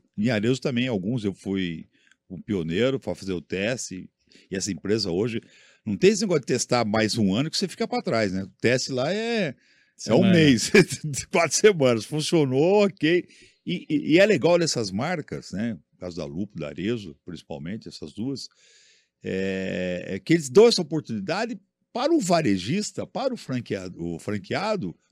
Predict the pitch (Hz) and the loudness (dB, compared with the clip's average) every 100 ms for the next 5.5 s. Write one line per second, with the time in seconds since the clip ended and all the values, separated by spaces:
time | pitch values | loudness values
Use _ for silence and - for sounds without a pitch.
0 | - 208 - - 220 240 240 151 135 175 | -8 -6 -6 -6 -6 -4 -6 -2 -2 -4
1 | - - _ _ _ - 120 - _ _ | -12 -18 _ _ _ -8 -8 -10 _ _
2 | _ _ _ 85 - 92 95 92 120 110 | _ _ _ -12 -10 -10 -10 -6 -6 -4
3 | - 95 - 151 156 104 120 131 - 113 | -6 -6 -4 0 0 0 -4 -8 -6 -8
4 | - 131 139 117 107 104 90 78 - 110 | -6 -6 -6 -8 -6 -6 -6 -10 -4 -2
5 | 131 113 104 110 104 | 0 -2 -4 -6 -6